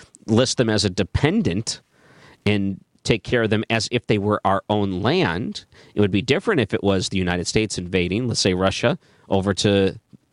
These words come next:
Alaska. Then it would be over. Like, we wouldn't even have to bother with it because we know that we'd overpower Russia. Look at how everyone thought Russia was gonna be this big power and they're just gonna steamroll Ukraine. Oh, this little tiny country and this little tiny itsy bitsy baby country.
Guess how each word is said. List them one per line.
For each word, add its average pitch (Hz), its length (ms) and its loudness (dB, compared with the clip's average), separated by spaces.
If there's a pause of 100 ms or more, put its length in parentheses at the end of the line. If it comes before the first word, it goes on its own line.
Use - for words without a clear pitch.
(240)
Alaska. 127 580 0 (220)
Then 120 160 2
it 139 60 2
would 135 120 0
be 156 140 2
over. 98 240 -2
Like, 80 160 -6
we 113 80 2
wouldn't 127 240 2
even 127 180 2
have 131 140 0
to 127 140 0
bother 139 280 0
with 95 140 -4
it 95 100 -2 (680)
because 104 340 0
we 110 140 0
know 113 180 2
that 104 180 0
we'd 107 140 2
overpower 107 480 0
Russia. 110 400 0 (500)
Look 135 200 0
at 180 80 0
how 139 440 0 (560)
everyone 120 400 0
thought 104 300 0
Russia 107 260 0
was 104 140 0
gonna 104 160 2
be 101 80 2
this 92 160 0
big 104 220 -2
power 95 360 -2
and 92 120 -6
they're 87 80 -8
just - 180 -6
gonna 95 140 0
steamroll 104 880 2
Ukraine. 98 520 2
Oh, 123 180 2
this 110 180 -2
little 139 140 2
tiny 127 260 0
country 123 480 0
and 110 100 2
this 110 140 2
little 196 260 2
tiny 175 460 2
itsy 190 160 -6
bitsy 175 320 2
baby 151 260 2
country. 131 540 2